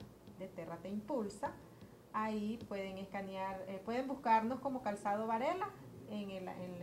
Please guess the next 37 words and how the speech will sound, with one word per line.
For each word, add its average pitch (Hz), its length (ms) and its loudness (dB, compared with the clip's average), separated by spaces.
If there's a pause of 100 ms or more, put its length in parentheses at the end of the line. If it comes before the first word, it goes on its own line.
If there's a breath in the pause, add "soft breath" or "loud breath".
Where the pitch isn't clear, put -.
los 165 400 -8
productos 208 340 -2
de 247 120 0
cuero. 262 460 4 (460 loud breath)
Ahí 214 200 2
nos 208 140 2
van 190 140 0
a 180 60 -4
encontrar. 170 500 -2 (100)
Ahí 208 160 0
también 214 320 2
está 214 220 0
actualizado 208 640 0
nuestro 208 320 -2
catálogo 247 580 2
y 226 80 2
es 220 100 2
una 214 200 2
vitrina 226 480 -2
que 269 80 -4
usted 214 280 -4
nos 214 120 -2
manda 202 240 2
un 214 80 2
mensajito 254 640 0
a 269 80 -2
través 190 280 2
de 185 60 2
la 180 140 2
plataforma. 233 720 2 (380 loud breath)
Inmediatamente 214 720 0
nos 208 160 0
cae 196 240 -2
a 196 60 0
nuestro 196 340 -6
wa-, 180 140 -2 (180)
WhatsApp, 190 400 4